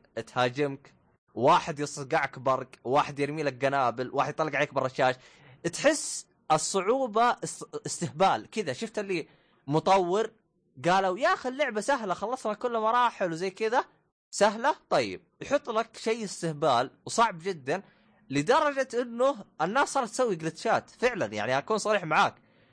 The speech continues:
يعني كثير ناس ختموها جلتشات، ما يبغى لها واحد اثنين. يعني أ-، أكون صريح معاك، أنا قدرت أخلص اللعبة، صعب، صعب قدرت أخلصها، لكن صعب جدًا إلى الآن ما قدرت أخلصها. آه،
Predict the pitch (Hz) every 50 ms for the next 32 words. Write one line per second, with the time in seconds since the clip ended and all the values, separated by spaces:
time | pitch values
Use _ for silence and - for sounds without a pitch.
0 | _ _ - 113 107 104 123 131 127 - - - _ _ _ _ _ _ _ _
1 | - 160 165 - 226 269 294 285 240 202 190 202 220 254 277 - - 202 180 -
2 | - 180 196 254 269 208 135 98 - - _ - 139 151 202 220 - - 440 359
3 | 208 131 - - _ _ _ _ - 170 240 302 294 294 302 262 226 233 247 233
4 | 190 175 180 214 240 247 180 107 - - _ _ _ _ _ _ _ - 127 131
5 | 120 143 165 165 - 139 135 - - 143 151 - 240 220 - 214 208 170 - 165
6 | 143 123 113 - 123 127 131 143 175 170 165 180 - 185 170 151 151 147 143 151
7 | 165 147 139 151 175 170 - - 160 123 - - _ _ _ _ _ _ _ _
8 | - - 185 196 233 277 - 233 254 254 220 170 - - 123 110 95 98 - -
9 | 95 85 - _ _ _ _ _ _ _ - 117 135 143 - 170 160 - 262 269
10 | 240 202 185 233 254 220 214 269 311 320 - _ _ _ _ _ _ - 196 214
11 | 196 175 165 - 170 202 196 160 127 117 117 113 110 113 107 107 98 92 87 -
12 | - - 78 - _ _ _ _ _ _ _ _ - - 110 110 107 107 107 104
13 | 101 98 98 101 98 95 95 95 95 90